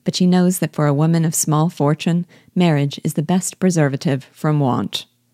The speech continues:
Her only discomfort is that she knows Elizabeth will disapprove, and she makes Mister Collins swear secrecy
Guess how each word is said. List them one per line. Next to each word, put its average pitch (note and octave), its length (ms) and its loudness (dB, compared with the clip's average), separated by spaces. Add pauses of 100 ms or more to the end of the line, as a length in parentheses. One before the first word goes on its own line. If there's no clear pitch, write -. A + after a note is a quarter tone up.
(640)
Her F#3 240 -4
only G3 300 4
discomfort E3 680 -2 (220)
is D3+ 100 -2
that C#3 140 -4
she D3+ 120 -2
knows D#3 420 0
Elizabeth C#3 540 -2
will D3 80 0
disapprove, C3+ 840 -4 (400)
and D#3+ 120 -4
she D3 80 -2
makes D#3+ 300 0
Mister E3+ 260 -2
Collins D#3 400 0
swear D#3 340 0
secrecy B2 640 -4